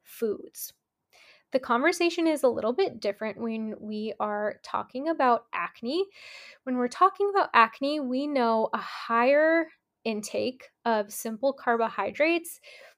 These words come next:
is just not necessarily the most helpful for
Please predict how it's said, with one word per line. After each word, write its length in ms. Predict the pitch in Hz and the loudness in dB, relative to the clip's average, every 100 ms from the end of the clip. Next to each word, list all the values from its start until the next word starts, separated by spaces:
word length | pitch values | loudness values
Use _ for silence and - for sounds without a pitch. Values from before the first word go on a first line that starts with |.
| _ _ _ _ | _ _ _ _
is 540 | 262 262 262 262 - - _ - | 6 6 4 -2 -10 -16 _ 2
just 480 | 240 254 - - - | 2 2 -6 -12 -12
not 380 | 220 226 233 - | -6 0 2 2
necessarily 1160 | 247 254 247 240 220 208 214 247 262 277 277 262 214 | -2 -2 -4 -4 0 2 2 2 0 0 -2 -6 -10
the 140 | - 220 | -8 -6
most 340 | 220 220 - | -4 -6 -10
helpful 640 | - - 202 - - 233 240 | -8 0 0 -2 -4 -2 -2
for 800 | - - 208 202 208 208 214 | -4 -4 0 2 4 2 0